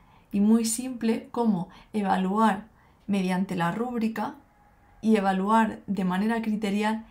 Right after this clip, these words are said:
es sencillo. Si el profesorado o el alumnado encuentra una dificultad en el proceso de evaluación, entonces, mm,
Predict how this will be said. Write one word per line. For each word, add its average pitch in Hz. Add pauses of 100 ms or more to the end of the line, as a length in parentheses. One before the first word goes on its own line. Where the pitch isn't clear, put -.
(180)
es 220
sencillo. 180 (240)
Si -
el 196
profesorado 208
o 208
el 196
alumnado 185
encuentra 226
una 226
dificultad 208 (140)
en 196
el 175
proceso 214
de 220
evaluación, 196 (560)
entonces, 262 (200)
mm, 226